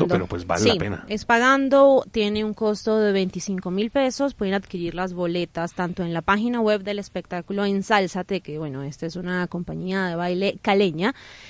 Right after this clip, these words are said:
Speaker 1: eh, o también lo pueden hacer a través de tu boleta, veinticinco mil pesos, esta noche,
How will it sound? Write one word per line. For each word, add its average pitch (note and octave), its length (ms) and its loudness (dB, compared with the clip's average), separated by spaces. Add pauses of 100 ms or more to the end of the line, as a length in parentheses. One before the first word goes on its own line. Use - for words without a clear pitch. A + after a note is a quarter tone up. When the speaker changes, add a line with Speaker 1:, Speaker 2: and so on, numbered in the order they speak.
(140)
Speaker 1:
eh, B3 160 6
o B3 120 6
también A3+ 360 2
lo A3 100 2
pueden G3+ 280 2
hacer G3 300 0
a F#3 80 2
través F3 400 0 (100)
de F#3+ 140 2
tu F#3+ 160 0
boleta, A#3 480 2
veinticinco F3+ 580 -4
mil G3 160 -4
pesos, A3 460 -4
esta A#3 420 4
noche, G3+ 380 -2